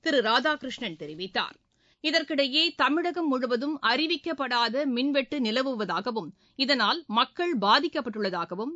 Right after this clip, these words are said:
தேமுதிக பொதுச் செயலாளர் திருமதி பிரேமலதா விஜயகாந்த் குற்றம் சாட்டியுள்ளார். இது தொடர்பாக இன்று அவர் வெளியிட்டுள்ள அறிக்கையில், எவ்வித முன்னறிவிப்பும் இல்லாமல் பகல் மற்றும் இரவு நேரங்களில் பல மணி நேரம் மின்சாரம் துண்டிக்கப்படுவதாக குறை கூறியுள்ளார்.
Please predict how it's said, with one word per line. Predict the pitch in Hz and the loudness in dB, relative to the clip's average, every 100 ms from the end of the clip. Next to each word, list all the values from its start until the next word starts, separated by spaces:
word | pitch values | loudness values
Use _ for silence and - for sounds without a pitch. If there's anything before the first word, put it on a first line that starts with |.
| - | 0
தேமுதிக | 269 302 339 294 285 - 269 | 2 4 2 0 -2 0 -2
பொதுச் | 233 220 277 | 0 -2 -2
செயலாளர் | 302 277 262 233 254 269 | 0 2 4 4 2 0
திருமதி | 233 220 208 | -2 0 -2
பிரேமலதா | 214 233 285 247 233 190 | 2 2 2 0 0 2
விஜயகாந்த் | 180 220 220 214 185 170 | 0 2 2 2 -4 -2
குற்றம் | 226 226 202 | -4 -4 -6
சாட்டியுள்ளார். | 151 151 170 185 - _ _ _ _ - | -8 -10 -8 -6 -8 _ _ _ _ -2
இது | 320 285 | -2 2
தொடர்பாக | 302 349 320 302 285 349 233 | 2 2 2 2 2 0 2
இன்று | 277 294 311 | 2 2 0
அவர் | 269 247 | 0 0
வெளியிட்டுள்ள | 185 214 233 226 208 | 0 0 0 -2 -2
அறிக்கையில், | 151 156 226 233 170 - _ _ - | -4 -2 0 2 0 -4 _ _ -2
எவ்வித | 247 240 285 277 | 0 2 0 2
முன்னறிவிப்பும் | 233 226 277 254 226 208 247 226 | 0 2 2 2 0 -4 -6 -4
இல்லாமல் | 190 196 185 196 247 - | 0 2 2 2 -4 -2
பகல் | 240 247 311 | 0 2 0
மற்றும் | 294 240 277 277 | -2 -2 -2 0
இரவு | 202 226 277 285 | 2 2 0 0
நேரங்களில் | 214 233 220 214 277 - | 0 0 0 0 0 0
பல | 214 262 | 2 2
மணி | 320 294 | 2 2
நேரம் | 240 220 226 269 | 2 2 2 0
மின்சாரம் | 214 254 285 262 240 208 | 0 0 2 2 2 -2
துண்டிக்கப்படுவதாக | 254 277 269 220 202 190 180 175 170 - | -2 -2 -4 -4 -4 -2 -2 -4 -6 -6
குறை | 214 196 | -2 -2
கூறியுள்ளார். | 170 156 151 180 180 | -4 -10 -8 -6 -8